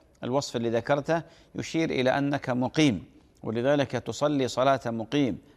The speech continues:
أنت ومن معك من العمال. فإذا فاتتك صلاة الظهر وجيت تصلي وحدك، صليها أربع. إذا فاتتك صلاة العشاء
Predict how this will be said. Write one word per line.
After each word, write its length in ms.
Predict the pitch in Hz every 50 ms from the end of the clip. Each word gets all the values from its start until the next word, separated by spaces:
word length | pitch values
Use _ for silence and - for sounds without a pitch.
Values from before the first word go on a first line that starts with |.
| _ _ -
أنت 260 | 143 160 156 131 -
ومن 340 | 127 131 131 127 123 120 127
معك 300 | 139 151 147 143 - -
من 220 | 127 123 123 120
العمال. 640 | 117 110 98 107 120 117 117 120 120 120 113 104 98 - - - _ _ _ _
فإذا 320 | - 120 127 127 127 131
فاتتك 400 | 123 - 135 131 - 165 156 -
صلاة 300 | - - - 143 139 131 - 131
الظهر 480 | 131 139 147 - 143 127 123 127 - - -
وجيت 340 | - 127 123 135 143 - -
تصلي 360 | - - - 143 139 120 123
وحدك، 320 | 127 131 127 - - 147 -
صليها 400 | - - 147 143 131 131 - 160
أربع. 280 | 160 139 117 95 76 - - _ _ _ _ _ _ _ _ -
إذا 140 | 120 120 120
فاتتك 400 | 110 123 127 123 147 156 - -
صلاة 280 | - - 139 139 135 123 135
العشاء 440 | 131 127 135 139 - - 123 -